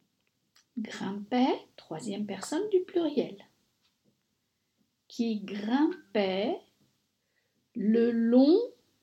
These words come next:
le long de hautes cordes, le long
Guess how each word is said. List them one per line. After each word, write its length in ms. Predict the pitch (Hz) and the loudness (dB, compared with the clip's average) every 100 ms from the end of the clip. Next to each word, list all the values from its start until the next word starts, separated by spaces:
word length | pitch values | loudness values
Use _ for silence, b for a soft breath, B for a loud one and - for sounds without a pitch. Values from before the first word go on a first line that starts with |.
| _ _ _ _ _ _ _ _ - | _ _ _ _ _ _ _ _ -8
le 260 | 202 208 | -2 0
long 440 | 214 208 220 349 508 _ _ _ _ _ _ _ _ _ _ _ _ _ _ _ _ _ _ - | 0 0 2 0 -2 _ _ _ _ _ _ _ _ _ _ _ _ _ _ _ _ _ _ -16
de 380 | 208 - 202 - _ | -6 0 2 0 _
hautes 680 | 269 294 359 440 - _ - 427 - _ _ _ _ _ _ _ _ _ _ _ - | 2 6 6 4 0 _ 2 2 0 _ _ _ _ _ _ _ _ _ _ _ -4
cordes, 720 | 330 277 170 - 151 - 208 _ _ _ _ _ _ _ _ _ _ _ _ _ _ _ _ - | 2 2 2 -6 -16 -16 -18 _ _ _ _ _ _ _ _ _ _ _ _ _ _ _ _ -8
le 420 | 202 196 190 180 | -6 0 2 2
long 680 | 190 185 190 196 214 403 | 0 -2 0 2 2 2